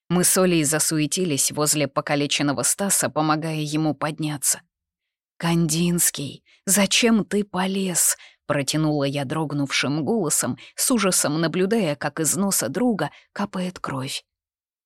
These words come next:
"Никому тебя в обиду не дам", — процедил Стас упрямо, упав на стул. "Будешь обижать сам", —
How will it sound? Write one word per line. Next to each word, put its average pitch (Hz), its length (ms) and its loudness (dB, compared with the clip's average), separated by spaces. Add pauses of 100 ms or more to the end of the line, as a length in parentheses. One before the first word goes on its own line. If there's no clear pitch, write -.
(420)
"Никому 175 680 2
тебя 139 360 -4
в 147 80 -8
обиду 143 460 -2
не 156 240 2
дам", — 160 480 0 (320)
процедил 139 600 -2
Стас - 380 -6
упрямо, 156 520 -2 (160)
упав 151 360 -4
на 143 140 -2
стул. - 460 -4 (680)
"Будешь 170 380 2
обижать 175 440 0
сам", — 226 420 0